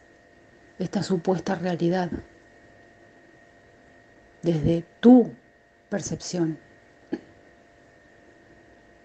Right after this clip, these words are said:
Creo que va a ser un feliz día cuando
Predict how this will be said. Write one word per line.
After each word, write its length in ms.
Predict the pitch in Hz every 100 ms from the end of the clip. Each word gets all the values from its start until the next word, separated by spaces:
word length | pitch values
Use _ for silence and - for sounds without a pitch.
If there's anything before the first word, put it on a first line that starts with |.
| - - - - - - - - - - - - - - -
Creo 240 | 190 220
que 100 | 202
va 100 | 196
a 40 | 190
ser 220 | - 185
un 120 | 190
feliz 400 | 170 185 185 170 -
día 480 | 196 208 214 226 220 - - - - - - - - - - - - - - - - - - - - - - - - -
cuando 300 | - 185 185